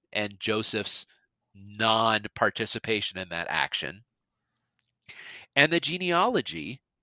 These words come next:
that ends in Joseph. It ends in Joseph. So the people are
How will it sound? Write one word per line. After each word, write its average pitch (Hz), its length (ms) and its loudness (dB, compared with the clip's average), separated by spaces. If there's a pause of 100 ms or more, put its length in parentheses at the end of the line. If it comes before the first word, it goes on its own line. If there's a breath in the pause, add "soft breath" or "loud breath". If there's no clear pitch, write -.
(140)
that 156 120 4
ends 170 280 -2
in 170 120 -10
Joseph. - 680 0 (280)
It - 140 4 (100)
ends 185 880 4
in 117 200 -6
Joseph. 95 720 -6 (280)
So 139 380 8 (480)
the 131 280 0
people 113 760 0 (840)
are 113 540 8